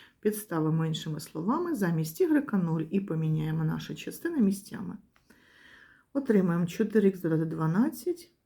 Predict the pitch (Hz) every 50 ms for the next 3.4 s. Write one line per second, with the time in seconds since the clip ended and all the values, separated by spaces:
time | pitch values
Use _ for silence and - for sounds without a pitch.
0 | _ - 185 175 165 165 202 233 240 220 214 190 170 156 147 - - - - -
1 | _ _ _ _ _ - - - - - _ _ _ - 339 - - 220 202 196
2 | 202 - 208 214 208 202 175 175 - 185 170 160 165 180 180 185 180 170 165 175
3 | 185 - - - 294 302 302 -